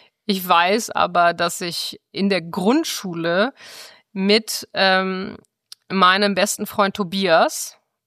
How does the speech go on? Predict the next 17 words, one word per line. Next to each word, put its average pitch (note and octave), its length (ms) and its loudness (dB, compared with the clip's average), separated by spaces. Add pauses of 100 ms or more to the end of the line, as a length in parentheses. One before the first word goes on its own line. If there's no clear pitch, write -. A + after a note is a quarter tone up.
(140)
ähm, E3+ 920 0 (400)
einen F3 640 -2
Flyer G#3+ 560 2
von F3+ 240 -4
Greenpeace F#3+ 540 -2
in D#3+ 80 -8
der D#3 100 -6
Hand - 240 -12
hatte. F#3 420 -4 (720)
Ähm, E3+ 580 2
und F#3+ 180 0
da F#3+ 80 4
ging F#3+ 260 4
es G3+ 160 0
um F3 260 -2
Green G#3+ 360 4
Teams. - 580 -10